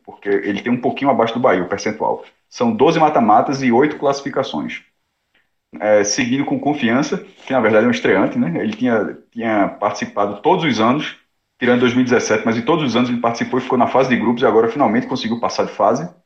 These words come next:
É, seguindo com o Ceará, o segundo do grupo B, são doze, é, duelos, ou seja, tá igu-, e, empatado com o Sport, por isso que eu tava na dúvida, mas aqui tem o Ceará também,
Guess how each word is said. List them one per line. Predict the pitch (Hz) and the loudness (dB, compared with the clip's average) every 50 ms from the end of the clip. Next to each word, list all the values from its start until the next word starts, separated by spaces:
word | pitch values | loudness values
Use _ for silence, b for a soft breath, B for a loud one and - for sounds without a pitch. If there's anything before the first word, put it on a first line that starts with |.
| _ _ _ _ _ _ _ _ _ _ _ _ _ _ _ _ _ _ | _ _ _ _ _ _ _ _ _ _ _ _ _ _ _ _ _ _
É, | 98 101 107 104 | 0 2 2 2
seguindo | - - 143 127 143 143 | 2 -2 0 2 0 0
com | 139 - | 2 0
o | 143 | -2
Ceará, | - - 156 127 107 104 107 | 0 2 2 4 4 4 2
o | |
segundo | 107 - - 104 110 123 127 120 | 0 0 -4 -2 0 2 2 2
do | 123 117 | 2 2
grupo | 120 123 117 123 | 2 0 0 -2
B, | 113 104 98 90 87 - - | -2 0 0 -2 -2 -4 -8
são | - - 123 117 110 | -10 -6 -4 -4 -2
doze, | 107 117 139 151 156 151 - - - _ | 2 4 4 4 2 -2 -6 -8 -14 _
é, | - 104 101 98 95 95 | -2 0 2 2 2 2
duelos, | 95 107 107 98 101 123 - 139 | 0 2 4 4 4 4 4 0
ou | 123 | -2
seja, | - - 95 90 92 87 | -2 -2 -2 -2 -2 -2
tá | - 98 92 | 0 -2 -2
igu-, | 92 92 95 - | -2 -4 -8 -10
e, | 101 101 87 - _ _ | -10 -10 -10 -12 _ _
empatado | _ - 87 92 - 95 - 98 98 - | _ -14 -12 -6 -6 -2 -2 -2 -2 -2
com | - 95 | -6 -8
o | |
Sport, | 92 - - 107 120 123 | -8 -6 -2 -2 -2 -2
por | 131 101 87 - - - - - _ - | -2 -6 -6 -10 -16 -20 -20 -16 _ -12
isso | 113 - | -8 -8
que | 113 | -4
eu | - | -2
tava | 104 98 95 | 0 0 2
na | 101 87 | 0 -2
dúvida, | 82 92 101 101 123 | -2 -2 -6 -6 -4
mas | 104 98 95 92 | -2 -2 -2 -2
aqui | 90 - 98 101 | -2 -4 -6 -8
tem | 98 - 92 | -6 -8 -12
o | 92 | -12
Ceará | - - 90 87 95 98 | -4 -2 0 0 0 0
também, | - 95 92 95 117 123 - | -2 -4 -4 -4 -4 -4 -6